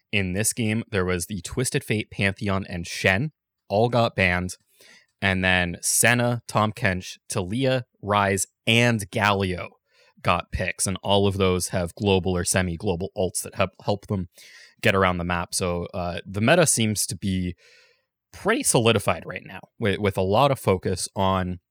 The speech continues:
these high roam, high mobility,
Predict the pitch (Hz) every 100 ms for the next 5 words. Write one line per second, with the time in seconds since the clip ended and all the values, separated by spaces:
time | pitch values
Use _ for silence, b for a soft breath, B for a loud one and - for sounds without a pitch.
0 | _ - 92 90 90 90 - _ - 107
1 | 101 101 101 - - 90 92 92 92 90
2 | 95 110 98 95 90 82 101 92 90 90
3 | 87 85